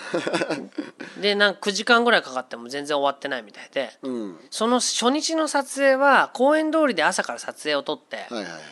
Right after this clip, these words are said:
Speaker 2: その、あの、我らが影山智明が、
Speaker 1: おー。
Speaker 2: ね。
Speaker 1: もうこの重要な役、
Speaker 2: 重要な役をして、
Speaker 1: ね。うん。
Speaker 2: あのー、影山智明を撮った後、
Speaker 1: うん。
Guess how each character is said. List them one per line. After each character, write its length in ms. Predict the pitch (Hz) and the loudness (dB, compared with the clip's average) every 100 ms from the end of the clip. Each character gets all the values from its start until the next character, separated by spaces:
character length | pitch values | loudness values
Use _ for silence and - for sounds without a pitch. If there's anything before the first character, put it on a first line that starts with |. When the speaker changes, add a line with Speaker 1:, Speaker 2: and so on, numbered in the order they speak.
| - | -6
Speaker 2:
そ 60 | 165 | 0
の、 80 | 156 | 2
あ 60 | |
の、 300 | 151 151 139 | 2 0 0
我 240 | 147 175 151 | 2 2 2
ら 140 | 127 | -2
が 100 | 117 | -4
影 260 | - 127 131 | -8 -6 -4
山 220 | 127 127 | -4 -6
智 160 | 131 123 | -8 -8
明 380 | 110 - - | -8 -8 -4
が、 120 | 117 123 | -2 0
Speaker 1:
お 540 | 117 107 95 92 85 | 0 -4 -6 -12 -18
ー。 40 | - _ _ - | -20 _ _ -2
Speaker 2:
ね。 280 | 220 - _ | -2 -2 _
Speaker 1:
も 100 | 127 | -8
う 80 | 117 | -4
こ 100 | 147 | -4
の 80 | 127 | -2
重 220 | 131 131 | 0 2
要 160 | 131 127 | 0 -2
な 80 | |
役、 420 | 123 113 113 113 107 | -4 -6 -8 -6 -4
Speaker 2:
重 220 | 147 143 | -4 -4
要 180 | 135 131 | -4 -4
な 80 | 135 | -4
役 280 | 127 - 123 | -4 -6 -8
を 200 | 113 117 | -8 -8
し 140 | - | -4
て、 200 | 175 151 | 0 0
Speaker 1:
ね。 100 | 92 | -2
う 40 | 98 | -10
ん。 320 | 98 - _ _ _ _ _ _ _ _ | -14 -16 _ _ _ _ _ _ _ _
Speaker 2:
あ 160 | 127 120 | -6 -6
の 880 | 113 110 107 104 101 101 98 95 90 - _ | -8 -12 -14 -14 -14 -14 -14 -16 -18 -20 _
ー、 40 | - | -10
影 160 | 139 | -2
山 180 | 143 139 | -2 -2
智 340 | 143 147 151 139 | -6 -4 -4 -6
明 60 | 123 | -6
を 40 | |
撮 140 | - 233 | 0 0
っ 60 | - | 6
た 120 | 214 | 4
後、 420 | 247 277 285 190 | 6 6 6 6
Speaker 1:
う 80 | 120 | 2
ん。 220 | 107 85 | -4 -8